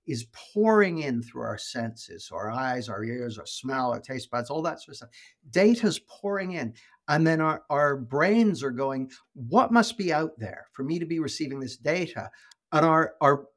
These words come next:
our brains, our minds, our, our psychological and, uh, uh, physical brain properties, go, they take a guess and they create a model of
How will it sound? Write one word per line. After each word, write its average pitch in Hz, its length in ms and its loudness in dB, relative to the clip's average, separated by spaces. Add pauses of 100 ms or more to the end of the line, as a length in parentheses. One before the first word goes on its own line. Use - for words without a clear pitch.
our 135 120 2
brains, 160 640 4
our 135 160 2
minds, 143 540 -4
our, 127 220 -4
our 127 240 -4
psychological 139 1120 -2
and, 117 260 -2 (180)
uh, 110 600 -6 (180)
uh, 107 400 -6 (140)
physical 131 420 -4
brain 139 320 -4
properties, 117 500 -6 (420)
go, 143 180 4 (120)
they 160 160 6
take 202 300 0
a 180 40 -4
guess 147 600 -8 (100)
and 143 160 -4
they 143 100 -2
create 147 540 -6
a 147 60 -6
model 135 640 -4 (420)
of 135 260 4